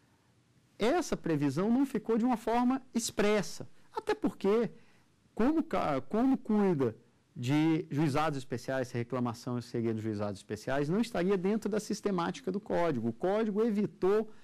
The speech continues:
é, tratar de temas que fossem tratados em legislação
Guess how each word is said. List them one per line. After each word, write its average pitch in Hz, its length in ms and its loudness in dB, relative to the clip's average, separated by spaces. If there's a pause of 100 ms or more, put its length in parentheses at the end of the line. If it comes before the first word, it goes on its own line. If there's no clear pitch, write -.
(600)
é, 147 380 0 (100)
tratar 185 580 0
de 170 140 -2
temas 202 640 0
que 190 440 0 (220)
fossem 165 420 -2
tratados 175 1000 -2 (260)
em 160 240 2
legislação 156 880 0